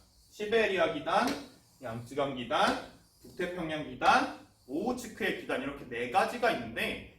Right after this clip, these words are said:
얘네가 성질이 다 다릅니다. 어, 얘네가 왜 성질이 다르냐면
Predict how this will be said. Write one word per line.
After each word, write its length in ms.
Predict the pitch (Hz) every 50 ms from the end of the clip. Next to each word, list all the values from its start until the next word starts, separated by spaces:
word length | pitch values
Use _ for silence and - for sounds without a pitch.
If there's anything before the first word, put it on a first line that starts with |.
| _ _ -
얘네가 580 | - 160 - - - - 220 214 - - - -
성질이 480 | - 262 285 294 294 294 269 254 240
다 120 | - - -
다릅니다. 480 | - 156 170 196 185 151 123 - - - - - _ _ - - _ _ -
어, 260 | 262 247 - - - -
얘네가 280 | 170 233 254 247 226
왜 140 | 175 - -
성질이 260 | 254 269 277 285 277
다르냐면 520 | 226 220 - 180 196 233 208 123 107 -